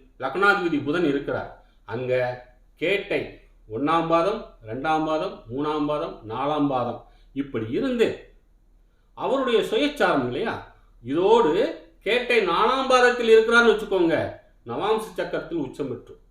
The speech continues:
அப்போ ராசி சக்கரத்தில் லக்னத்துக்கு ஆறாம் இடத்தில் இருந்த புதன் நவாம்ச சக்கரத்தில் உச்சம் பெற்றதனால் ஐம்பது சதவீத பலன், நற்பலனை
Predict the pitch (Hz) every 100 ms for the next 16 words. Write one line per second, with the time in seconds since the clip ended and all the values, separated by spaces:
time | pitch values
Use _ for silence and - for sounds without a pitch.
0 | _ _ _ _ _ - - - - 247
1 | 262 285 233 220 214 214 170 156 - 226
2 | 226 214 175 156 196 233 226 196 190 180
3 | 151 - - _ _ 139 156 180 131 120
4 | 117 113 113 - _ _ 113 131 233 269
5 | - - 190 196 - 143 127 - 220 196
6 | - 180 147 131 120 113 - - _ _
7 | _ _ _ _ - 120 196 190 175 151
8 | 135 120 - 143 165 123 - 151 131